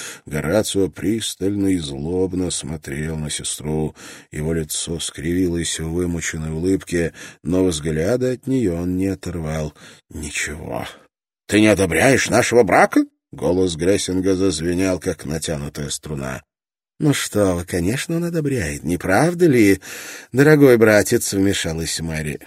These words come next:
"Это ты так, так молода и..." "Но ты всё-таки одобряешь, ведь правда? И мы поженимся за три дня до Рождества, если это вас устроит, Джордж".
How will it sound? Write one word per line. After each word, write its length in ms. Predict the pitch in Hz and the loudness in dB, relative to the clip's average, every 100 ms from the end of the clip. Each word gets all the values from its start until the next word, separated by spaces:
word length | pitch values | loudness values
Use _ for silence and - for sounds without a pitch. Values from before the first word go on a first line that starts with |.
| - - | -16 -12
"Это 380 | 76 - 76 69 - - - - - _ | -10 -6 -6 -6 -14 -18 -16 -14 -16 _
ты 480 | - 82 92 87 82 | -8 -2 0 0 -2
так, 260 | - 80 - - - - - | -4 -8 -8 -14 -14 -18 -10
так 240 | - - | -10 -6
молода 600 | 82 85 90 73 113 107 | -4 0 0 4 6 6
и..." 260 | 78 80 76 - - - | 4 -4 -6 -10 -12 0
"Но 220 | 120 113 | 2 2
ты 280 | - 101 98 | 0 -2 -2
всё-таки 440 | - 92 80 - | 0 -2 0 -2
одобряешь, 960 | 82 92 82 135 170 151 98 73 - 73 | 0 0 2 6 8 8 6 0 -8 -10
ведь 180 | 71 | -6
правда? 680 | - 190 214 131 82 80 76 - _ _ _ | 2 6 8 6 4 0 0 -6 _ _ _
И 100 | 98 | 6
мы 100 | 135 | 6
поженимся 920 | 175 247 226 202 185 175 170 160 - 160 | 8 8 8 8 10 8 6 0 -4 0
за 260 | 127 143 | 4 4
три 220 | 165 185 | 2 -6
дня 340 | 185 147 113 110 | -2 2 4 6
до 120 | 123 | 4
Рождества, 1000 | 120 113 110 - - 78 73 82 95 98 - _ _ _ _ _ | 2 0 -4 -6 -8 -10 -6 -2 0 0 -4 _ _ _ _ _
если 340 | 90 92 - 85 | -2 -2 0 -4
это 160 | - | -4
вас 220 | 82 - | -6 -6
устроит, 560 | 95 - - 90 80 65 | -6 -6 -2 0 -2 -6
Джордж". 800 | 69 - - - - - - - | -14 -12 -12 -12 -14 -10 -10 -12